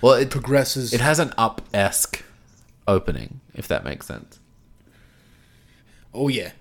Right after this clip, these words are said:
Speaker 2: I know exactly where you're coming. Up, meaning the Disney film Up.
Speaker 1: Yeah.
Speaker 2: It, it's very, very similar in its opening. Uh, and the, the ending, oh, sorry, the opening is where it got me the most.
Speaker 1: Mm.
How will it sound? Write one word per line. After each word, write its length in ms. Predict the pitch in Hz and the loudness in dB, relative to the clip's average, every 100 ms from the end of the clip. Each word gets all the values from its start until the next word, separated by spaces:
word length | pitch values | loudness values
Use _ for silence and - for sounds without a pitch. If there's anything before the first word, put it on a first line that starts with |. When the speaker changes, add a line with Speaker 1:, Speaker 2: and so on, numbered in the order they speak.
| - | -14
Speaker 2:
I 160 | 120 147 | -6 -2
know 140 | 151 | -2
exactly 340 | 127 117 120 127 | -2 -6 -10 -10
where 80 | 110 | -10
you're 100 | 101 | -10
coming. 280 | 104 95 - - - | -14 -16 -20 -20 -2
Up, 360 | 151 156 - 156 | 0 0 -2 -2
meaning 380 | 147 139 131 | 0 0 0
the 80 | 120 | -2
Disney 340 | 113 120 117 117 | -4 -4 -4 -6
film 260 | 123 117 | -6 -6
Up. 300 | 82 123 151 - | -6 -8 -8 -8
Speaker 1:
Yeah. 180 | 104 82 - - - - - - - - | -8 -8 -10 -20 -20 -20 -20 -20 -20 -14
Speaker 2:
It, 200 | 123 120 | -8 -8
it's 180 | 117 110 | -8 -8
very, 320 | 113 127 127 | -2 0 0
very 240 | 120 120 113 | 0 -2 -2
similar 500 | - 127 117 131 151 - - - - - - | -4 -4 -4 -4 -6 -12 -20 -20 -20 -20 -10
in 160 | 123 | -8
its 180 | 117 120 | -8 -8
opening. 360 | 117 123 147 175 - - - - - - - - - - - | -8 -6 -4 -6 -8 -20 -20 -20 -20 -20 -20 -20 -20 -20 -10
Uh, 300 | 117 113 104 | -6 -4 -4
and 260 | 135 147 147 | 0 4 4
the, 60 | 170 160 | 2 4
the 240 | 156 160 | 4 4
ending, 520 | 160 175 175 165 156 156 | 4 2 2 0 -2 -4
oh, 80 | 120 | -4
sorry, 200 | 127 117 | -4 -4
the 120 | 135 | -2
opening 540 | 143 156 160 139 123 | -2 -2 -2 -4 -4
is 240 | 117 113 110 | -8 -10 -6
where 260 | 117 120 | -4 -2
it 80 | 117 | -2
got 140 | - 95 | -6 -8
me 80 | 101 | -10
the 80 | 92 | -10
most. 500 | 90 82 - - - | -12 -14 -16 -16 -10
Speaker 1:
Mm. 160 | 107 | -8